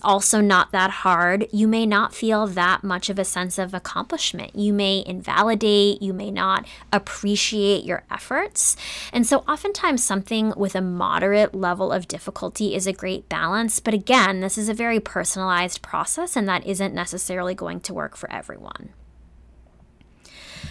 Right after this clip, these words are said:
Another consideration is self-efficacy. Do I feel confident in my ability to do this? And if not, what would need to shift for me to feel more confident?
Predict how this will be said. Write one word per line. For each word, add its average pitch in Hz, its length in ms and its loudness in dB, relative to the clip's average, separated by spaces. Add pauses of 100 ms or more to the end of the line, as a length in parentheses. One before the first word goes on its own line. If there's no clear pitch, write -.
(120)
Another 311 380 8
consideration 208 800 4
is 214 120 2
self-efficacy. - 1200 0 (360)
Do 233 240 4
I 208 240 8
feel 240 360 2
confident 202 800 0
in 196 160 -2
my 180 180 0
ability 175 580 0
to - 180 -2
do 233 220 0
this? - 540 -2 (320)
And 214 140 4
if 214 140 2
not, 247 440 4
what 202 220 2
would 285 100 4
need 269 180 2
to 247 100 -2
shift - 480 -2
for 208 260 0
me 208 180 4
to 240 140 -2
feel 247 380 -2
more 170 160 0
confident? - 600 -10